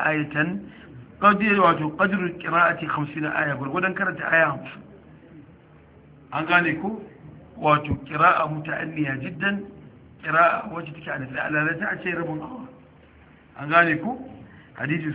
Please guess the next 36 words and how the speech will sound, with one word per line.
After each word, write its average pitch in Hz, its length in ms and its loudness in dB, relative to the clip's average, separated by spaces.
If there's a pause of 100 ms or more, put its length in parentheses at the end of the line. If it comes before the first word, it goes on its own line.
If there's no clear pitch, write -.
sahih, 143 340 -6 (220)
ko 143 120 -8
minti 160 260 -2
ashirin 147 420 -6
da. 135 140 -2 (800)
قال 160 200 4
سعد 185 300 8
بن 180 140 0
محمد 160 680 2
قال 175 220 8
قال 180 260 2
سعد 165 180 -2
أبو 151 140 -4
بكر 156 200 -8
بن 160 120 -2
عياش 156 560 4 (340)
عن 139 100 0
عاصم 165 500 6
عن 156 180 -2
زر 175 200 0 (580)
عن 185 240 8
حذيفة 165 480 0
قال 170 400 6 (160)
تسحرت 165 440 0
مع 160 220 0
رسول 160 320 -4
الله 156 180 -4 (100)
صلى 165 80 -6
الله 165 100 0
عليه 160 100 -2
وسلم, - 120 -12 (920)
wato 151 460 4
nayi 202 580 10 (120)
sahur 156 260 -4
tare 151 160 2
da 151 80 0